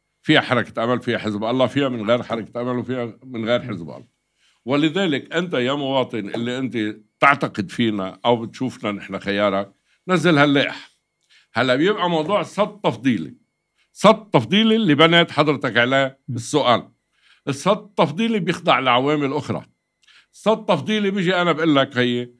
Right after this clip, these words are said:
Speaker 1: أنت والله هك هك ناجحين، نحن مستهدفين".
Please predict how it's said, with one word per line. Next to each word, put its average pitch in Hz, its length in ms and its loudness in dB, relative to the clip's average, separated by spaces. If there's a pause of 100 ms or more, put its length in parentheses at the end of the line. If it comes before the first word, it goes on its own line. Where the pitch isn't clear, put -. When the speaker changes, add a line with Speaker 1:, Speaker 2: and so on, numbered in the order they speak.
(280)
Speaker 1:
أنت 175 180 -10
والله 143 600 -8 (180)
هك 139 400 -10
هك 131 200 -8
ناجحين، 127 520 -6
نحن 123 200 -10
مستهدفين". 113 840 -2